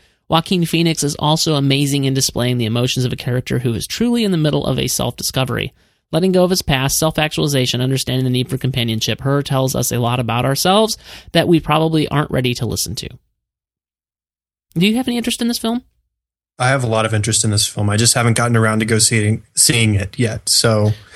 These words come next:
Speaker 2: uh, as soon as I can, I'm in that, I will.
Speaker 1: That was one of the ones I was considering, and then I threw out the, um, uh, American Hustle, and you said, "Yeah, let's see that,"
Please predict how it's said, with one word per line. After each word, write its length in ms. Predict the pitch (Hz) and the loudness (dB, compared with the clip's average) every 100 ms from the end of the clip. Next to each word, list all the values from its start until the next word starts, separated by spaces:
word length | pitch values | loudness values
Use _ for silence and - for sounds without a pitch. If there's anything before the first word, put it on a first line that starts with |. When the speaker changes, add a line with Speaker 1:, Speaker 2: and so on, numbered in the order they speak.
| - - - | -20 -20 -6
Speaker 2:
uh, 320 | 104 101 101 110 | 0 0 2 2
as 120 | - | 6
soon 140 | 143 | 6
as 100 | 135 | 6
I 100 | 127 | 4
can, 260 | 120 147 139 | 2 2 4
I'm 100 | 120 | 4
in 120 | 113 | 4
that, 140 | 113 104 | 4 2
I 100 | 104 | 2
will. 360 | 107 98 98 - _ _ _ - | 2 0 -4 -14 _ _ _ -4
Speaker 1:
That 180 | 175 202 | 2 4
was 220 | 233 233 | 4 4
one 140 | 214 214 | 4 4
of 60 | |
the 60 | 185 | 2
ones 180 | 170 160 | 2 2
I 40 | |
was 100 | 143 | 0
considering, 680 | - 139 170 160 135 131 127 | 0 0 0 0 0 0 -2
and 100 | 135 139 | -2 0
then 80 | 139 | 0
I 100 | 131 | -2
threw 220 | 135 131 | 0 0
out 280 | 120 120 123 | 0 -2 -2
the, 340 | 127 120 120 - | 0 0 -2 -2
um, 440 | 117 110 98 - - | -2 -2 -4 -6 -8
uh, 40 | 71 92 - | -6 -6 -4
American 340 | 120 127 123 | -4 -4 -4
Hustle, 380 | - 127 120 113 | -4 -4 -2 -2
and 260 | 110 110 117 | -2 -4 -4
you 60 | 110 | -4
said, 180 | 110 | -2
"Yeah, 140 | 113 107 | -2 -4
let's 160 | 107 | -4
see 140 | - 110 | -6 -4
that," 260 | 113 104 | -4 -6